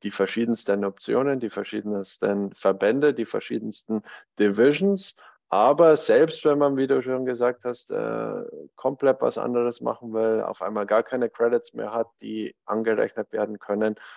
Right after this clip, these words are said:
äh, gibt's immer noch die Möglichkeit, an ein Junior College zu gehen, da ein paar Credits zu erhalten.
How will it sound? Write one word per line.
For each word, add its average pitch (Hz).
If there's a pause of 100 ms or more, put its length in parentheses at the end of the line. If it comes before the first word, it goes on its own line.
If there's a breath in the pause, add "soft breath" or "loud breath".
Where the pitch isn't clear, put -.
(260 loud breath)
äh, 95
gibt's -
immer 156
noch 143
die 139
Möglichkeit, 123
an 110
ein 107
Junior 110
College 107 (180)
zu 107
gehen, 131
da 113
ein 117
paar 117
Credits 117 (300 soft breath)
zu -
erhalten. 110